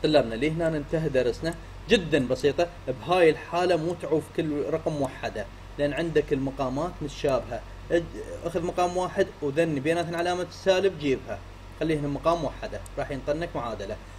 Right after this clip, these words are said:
طلابنا الأعزاء، لهنا انتهى درسنا. أتمنى من الله سبحانه وتعالى توفقنا بإيصال المعلومة إلكم ولو شيء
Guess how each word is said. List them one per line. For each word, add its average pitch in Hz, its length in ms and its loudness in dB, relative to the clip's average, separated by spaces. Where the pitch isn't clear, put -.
طلابنا 208 260 10
الأعزاء، 143 440 2
لهنا 202 260 6
انتهى 175 280 4
درسنا. 175 420 4
أتمنى 185 280 2
من 175 120 2
الله 160 180 4
سبحانه 160 300 -4
وتعالى 151 260 0
توفقنا 220 420 -2
بإيصال 202 340 4
المعلومة 190 360 2
إلكم 185 500 0
ولو 190 220 6
شيء 180 260 4